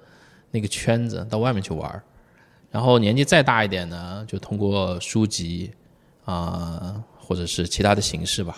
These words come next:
能够觉得冲出这个圈子对我来说比较重要。哦，我们那个时候进铁路这样的，呃，国企，其实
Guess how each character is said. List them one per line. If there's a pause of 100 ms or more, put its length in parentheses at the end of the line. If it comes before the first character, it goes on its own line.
(140)
能
够
觉
得 (260)
冲
出
这
个
圈
子
对
我
来
说
比
较
重
要。 (440)
哦，
我
们
那
个
时
候
进
铁
路
这
样
的， (760)
呃，
国
企，
其
实